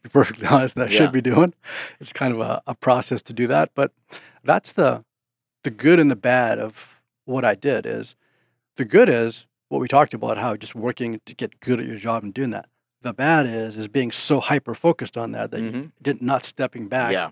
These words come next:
Speaker 1: stepping away from the business to work on the business rather than in the business. And so that's been a transition that I've been trying to make over the last couple of years. And, uh, it's getting better, but if there's a spot that we're lacking, that's definitely where it is.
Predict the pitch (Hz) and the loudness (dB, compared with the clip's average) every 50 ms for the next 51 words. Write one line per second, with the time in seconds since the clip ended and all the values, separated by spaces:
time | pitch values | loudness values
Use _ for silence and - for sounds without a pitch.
0 | _ _ - - 156 127 - - 120 117 113 113 131 147 - - 135 120 110 113 | _ _ -8 -6 -6 -4 -4 -4 -6 -4 -2 0 0 0 0 0 0 -2 -2 -4
1 | 120 101 107 101 - - 113 120 - - - 127 151 175 156 131 117 123 117 110 | -6 -8 -8 -10 -10 -6 -6 -6 -6 -4 -2 0 2 2 2 2 0 -4 -6 -6
2 | 123 117 - - 120 117 117 107 101 107 131 180 185 143 110 117 113 104 - 120 | -8 -8 -6 -4 -2 -2 -2 -4 -2 2 2 4 4 4 2 -2 -6 -10 -12 -14
3 | - - - _ _ _ - - - _ _ - 139 135 - - 156 139 151 165 | -16 -16 -18 _ _ _ -20 -20 -20 _ _ -8 -6 -4 -2 0 0 2 2 2
4 | 165 - - 151 143 131 - - 147 135 131 120 107 127 131 - - 127 117 113 | 0 -2 -4 -6 -6 -6 -4 -2 -2 -2 -2 -2 -2 -2 -2 -2 -2 -4 -4 -4
5 | 117 113 113 113 117 - _ _ _ - 123 113 - 120 120 - - 139 131 131 | -4 -2 0 0 -2 -2 _ _ _ -8 -6 -6 -6 -10 -8 -4 -2 -2 -2 -2
6 | 123 110 113 123 123 123 - 127 120 117 117 113 113 107 107 - - - 127 - | -4 -6 -8 -8 -8 -8 -8 -10 -10 -10 -6 -2 0 0 0 -2 -4 -10 -10 -10
7 | - 117 107 104 120 127 110 101 - 156 185 - - - _ _ _ _ _ _ | -10 -12 -10 -6 -4 -4 -2 -4 -6 -8 -10 -14 -18 -20 _ _ _ _ _ _
8 | _ - 131 123 123 117 110 123 113 107 107 110 - - - - _ - 147 - | _ -10 -8 -8 -6 -6 -2 0 0 0 0 0 -4 -6 -10 -12 _ -14 -12 -12
9 | - - - 170 156 127 107 - - 131 131 117 107 101 - 113 104 - - _ | -8 -4 -2 0 0 0 -2 -4 -2 -2 -2 -2 -4 -6 -6 -8 -8 -10 -14 _
10 | _ _ - 147 - - 127 110 117 113 - - - - - - 147 165 147 - | _ _ -6 -6 -6 -6 -8 -8 -8 -6 -6 -4 -6 -4 2 4 4 4 4 2
11 | - 127 123 113 110 104 104 120 135 131 - - 117 113 107 101 - 104 - 120 | -4 -8 -6 -6 -6 -4 0 0 0 0 -2 -6 -12 -12 -12 -12 -12 -10 -8 -8
12 | 113 - - 120 117 - 107 107 110 107 95 92 117 120 - - - - - | -8 -8 -12 -14 -14 -12 -10 -8 -6 -6 -6 -6 -8 -8 -10 -10 -14 -20 -20